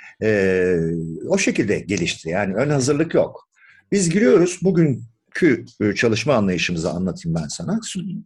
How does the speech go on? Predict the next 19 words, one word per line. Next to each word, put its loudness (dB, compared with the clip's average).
çağrılıyoruz, 0
stüdyoya -2
giriyoruz, 2
kulaklığımızı -2
takıyoruz, -4
rolümüzü 4
öğreniyoruz, -2
kayıtlıyoruz, 4
başlıyoruz. -4
Aktörle 0
birlikte -2
eş 0
zamanlı 0
olarak 0
o -2
seslendirmeyi, -2
dublajı 0
yapmaya 2
başlıyoruz. -14